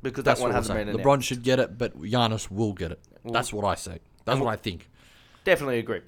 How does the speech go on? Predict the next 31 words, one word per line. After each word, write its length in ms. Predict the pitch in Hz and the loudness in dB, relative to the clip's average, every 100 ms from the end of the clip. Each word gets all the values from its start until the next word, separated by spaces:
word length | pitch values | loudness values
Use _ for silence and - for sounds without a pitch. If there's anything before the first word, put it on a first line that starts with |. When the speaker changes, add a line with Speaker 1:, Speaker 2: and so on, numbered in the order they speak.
| - | -6
Speaker 1:
We'll 140 | 160 | 0
move 200 | 202 220 | 4 4
into 200 | 208 180 | 2 0
the 380 | 180 175 165 160 _ _ _ _ _ - - - | 0 0 -2 -12 _ _ _ _ _ -20 -20 -8
second 340 | - 226 226 | 6 6 6
round 280 | 190 160 127 | 4 4 2
of 80 | 120 | 0
the 100 | 131 | 0
N 100 | 135 | 2
B 80 | 123 | 2
A 120 | 120 | 2
playoffs, 420 | - 123 185 208 - - | 4 4 4 0 -10 -10
which 180 | 131 - | -8 -4
Speaker 2:
Yep. 140 | 120 | -6
Speaker 1:
have 120 | - - _ _ - 139 | -6 -20 _ _ -4 4
Speaker 2:
Let's 120 | 143 | 6
Speaker 1:
one 100 | 190 | 6
Speaker 2:
just 140 | 175 | 4
start 280 | - 135 120 | 4 6 4
with 100 | 117 | 0
the 60 | 117 | 0
West, 300 | 120 127 - | 4 4 2
'cause 120 | 113 | -4
I 40 | |
wanna 160 | 113 110 | -4 -4
talk 220 | 113 107 | -2 -2
about 200 | 110 110 | -2 -2
the 60 | - | -2
Heat 260 | 143 139 | -4 -4
later. 240 | 143 160 160 | -2 0 -2
Uh, 40 | - | -2